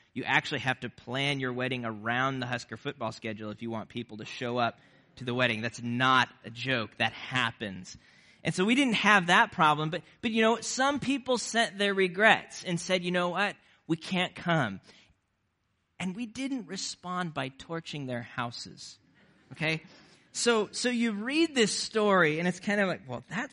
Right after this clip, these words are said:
feels a bit extreme, doesn't it?" You know? Well, first, we need to remember this is a parable. Okay? It's a story designed to illustrate a point. It didn't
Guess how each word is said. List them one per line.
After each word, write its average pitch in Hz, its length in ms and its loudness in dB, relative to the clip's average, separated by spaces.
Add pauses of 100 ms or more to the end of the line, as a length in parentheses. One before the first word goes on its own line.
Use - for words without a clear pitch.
(100)
feels 226 280 0
a 127 100 -4
bit 127 320 -4
extreme, 120 720 -6
doesn't 143 400 -10
it?" 330 200 -8
You 170 140 -8
know? 156 320 -4 (1000)
Well, 180 200 -2 (460)
first, 285 300 -2 (360)
we 180 100 2
need 262 260 2
to 294 80 -2
remember 151 540 2 (140)
this 160 200 0
is 151 140 -4
a 131 80 -4
parable. 104 540 -6 (320)
Okay? 135 320 -4
It's 170 180 -4
a 151 80 -4
story 170 1120 0 (460)
designed 165 640 2
to 165 100 -6
illustrate 147 520 -2
a 127 40 -6
point. 120 280 -6
It 139 100 -6 (320)
didn't 202 360 4